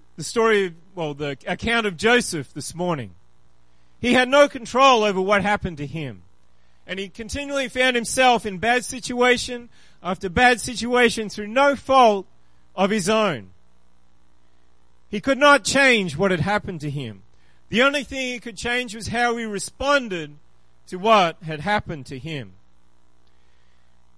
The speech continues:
Yeah, I know that there are deep hurts in the past. That is almost a given. And they have caused immeasurable pain.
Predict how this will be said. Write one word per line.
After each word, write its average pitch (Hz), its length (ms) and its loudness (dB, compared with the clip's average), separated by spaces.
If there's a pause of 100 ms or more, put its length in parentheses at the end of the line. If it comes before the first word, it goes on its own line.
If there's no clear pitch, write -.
(160)
Yeah, 247 160 4
I 285 100 6
know 294 200 6
that 240 200 4
there 233 160 6
are 214 40 4
deep 208 280 0
hurts 220 340 2
in 180 80 -10
the 156 80 -6
past. 151 680 -10 (240)
That 190 320 0 (1300)
is 143 120 -6
almost 190 420 0
a 143 60 -12
given. 131 460 -2 (840)
And 185 180 -8
they 247 460 0 (300)
have 139 120 -10
caused 180 300 -6
immeasurable 143 540 -6
pain. 107 320 -10